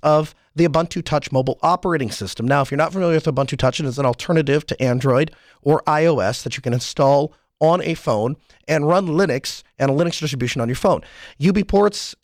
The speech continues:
uh, activities have continued to grow the community, and they're proud to announce that they have been granted the status of an official foundation from the authorities in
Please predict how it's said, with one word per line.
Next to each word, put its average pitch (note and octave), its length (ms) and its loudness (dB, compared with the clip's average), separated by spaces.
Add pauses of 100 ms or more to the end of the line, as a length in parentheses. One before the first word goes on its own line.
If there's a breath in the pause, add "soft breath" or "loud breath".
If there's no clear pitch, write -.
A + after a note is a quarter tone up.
(120)
uh, D3+ 160 -2
activities F3 600 0
have D#3+ 220 0
continued G#3 600 -2
to - 80 -6
grow C#3+ 340 2
the E3+ 140 -2
community, D#3 500 0 (680)
and F3+ 140 0
they're F#3+ 100 2
proud F#3+ 320 0
to A3+ 120 0
announce A#2 480 -4 (640)
that D#3+ 200 2
they E3+ 320 2
have E3+ 200 0
been D#3+ 160 0
granted E3 360 0
the E3+ 60 -6
status C3 360 -2
of B2+ 100 -4
an B2+ 80 -2
official F3+ 380 0
foundation C#3+ 680 0
from C3+ 160 -6
the C#3+ 80 0
authorities F2+ 380 -2
in A#2 100 -2